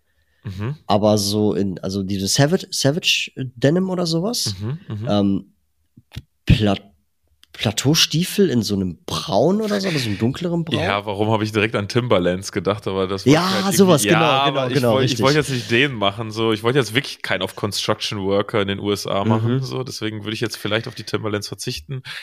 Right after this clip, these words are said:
Speaker 1: und dann eher
Speaker 2: Mhm.
Speaker 1: wahrscheinlich so Richtung Doc Martens, also so, so Jadens von Doc Martens greifen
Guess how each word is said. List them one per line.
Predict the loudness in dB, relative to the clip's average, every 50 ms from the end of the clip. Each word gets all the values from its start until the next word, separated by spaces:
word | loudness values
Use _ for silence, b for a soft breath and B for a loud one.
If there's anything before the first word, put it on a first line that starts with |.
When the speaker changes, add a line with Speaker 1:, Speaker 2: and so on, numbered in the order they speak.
| B B B
Speaker 1:
und | -10 -6 -4
dann | -4 -4 -2 0
eher | 2 2 2 2 2
Speaker 2:
Mhm. | 2
Speaker 1:
wahrscheinlich | 0 -2 0 -2 -2 -2 -2
so | -4
Richtung | -6 -8 -8 -12 -10 -8
Doc | -8 -8 -6
Martens, | -4 -4 -4 -4 -6 -8 -10
also | -10 -8 -8 -8
so, | -6 -4 -4 -4
so | -2 -4 -4 -6 -6 -8 -4
Jadens | -2 0 0 0 -2 -6 -8 -10 -12
von | -12 -10 -10 -8
Doc | -8 -8 -8
Martens | -8 -10 -10 -10 -12 -12 -10
greifen | -6 -6 -6 -6 -6 -10 -16 -16